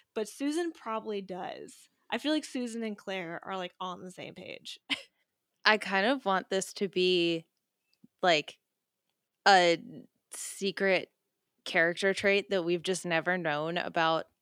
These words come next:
Speaker 2: Claire or Susan or both of them, that they're just, like, super into, like, B movies.
Speaker 1: Right? Like, that's an actual hobby and, and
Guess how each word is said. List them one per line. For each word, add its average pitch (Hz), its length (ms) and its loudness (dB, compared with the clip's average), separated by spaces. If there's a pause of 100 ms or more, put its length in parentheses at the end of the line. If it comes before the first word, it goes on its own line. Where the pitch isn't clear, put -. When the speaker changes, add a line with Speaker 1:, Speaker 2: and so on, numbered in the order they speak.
(140)
Speaker 2:
Claire 180 420 4
or 170 200 0
Susan 170 420 -2
or 160 140 -2
both 156 300 -2
of 165 120 -6
them, 190 260 4
that 185 180 2
they're 170 160 2
just, 175 240 -6
like, 175 260 0 (1040)
super 196 720 4
into, 175 760 2 (840)
like, 175 320 0 (200)
B 170 200 4
movies. - 680 -4 (880)
Speaker 1:
Right? 220 260 -2
Like, 226 140 -4
that's 214 180 -4
an 214 120 -10
actual 196 360 -6
hobby 196 380 -8
and, 185 180 -10
and 185 220 -12